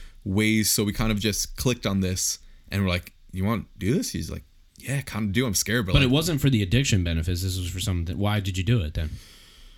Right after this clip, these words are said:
Speaker 2: Right? Or was it
Speaker 1: It's,
Speaker 2: for that?
Speaker 1: it's not purely for addiction. <laughs> What the sh-, the ayahuasqueras, the, the shamans will tell you, well, at least the ones that we went to, said that ayahuasca shows you what you need to see,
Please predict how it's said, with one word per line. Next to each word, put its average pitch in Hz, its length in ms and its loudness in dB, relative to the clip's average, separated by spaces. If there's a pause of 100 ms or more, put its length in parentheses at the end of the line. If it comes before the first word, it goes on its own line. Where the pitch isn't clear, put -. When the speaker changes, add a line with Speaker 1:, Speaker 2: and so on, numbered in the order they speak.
(120)
Speaker 2:
Right? 120 220 0
Or 104 120 0
was 110 240 2
it 101 60 0
Speaker 1:
It's, 117 120 4
Speaker 2:
for 175 60 4
that? 151 60 2
Speaker 1:
it's - 120 2
not 175 320 0
purely 160 280 2
for 156 140 -2
addiction. 165 480 0
<laughs> 127 800 2 (260)
What 107 300 0
the 120 80 2
sh-, - 300 0
the 101 400 0
ayahuasqueras, 110 760 0 (160)
the, 95 380 0
the 95 140 -2
shamans 113 460 0
will 110 100 -2
tell 117 220 -2
you, 117 240 0 (840)
well, 101 160 0
at 95 60 0
least 95 160 0
the 95 80 -4
ones 95 260 2
that 92 280 -2
we 92 80 0
went 95 220 0
to, 101 260 0 (400)
said - 480 -4
that 113 100 -4
ayahuasca 117 720 0
shows 120 340 2
you 113 120 2
what 107 100 2
you 98 80 2
need 101 220 4
to 90 80 -2
see, 87 260 -2